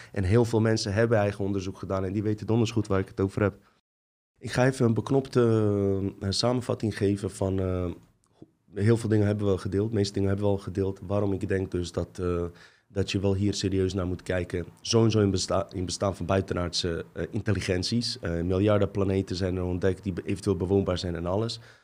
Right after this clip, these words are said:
Eh, dat laten we even buiten. Het gaat nu per se over de reptilianen. Waar ik, eh, waardoor ik overtuigd ben, en sterk overtuigd ben,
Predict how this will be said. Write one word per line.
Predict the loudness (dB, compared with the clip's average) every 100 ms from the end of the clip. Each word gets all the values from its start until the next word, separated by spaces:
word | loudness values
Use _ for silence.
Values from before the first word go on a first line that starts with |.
| _ -8
Eh, | -2 -2 0
dat | 2
laten | 2 2 0
we | -2
even | -2
buiten. | 2 2 2 0
Het | 2
gaat | 0 0 -4
nu | -6 _ _ _
per | -2 0
se | 2 2 2 0
over | -2 -2
de | -2
reptilianen. | -2 -4 -2 0 2 0 -2 -6 -14 _ _ _ _ _ -20 -16 0
Waar | 0
ik, | 2 2
eh, | 2 2 -2 -8 -16 -20 -6
waardoor | -2 2 2 2
ik | 0 2
overtuigd | 0 0 0 2 2
ben, | 0 0 -4
en | -6
sterk | -2 -2 0
overtuigd | -4 -4 -6 -6 -4
ben, | -6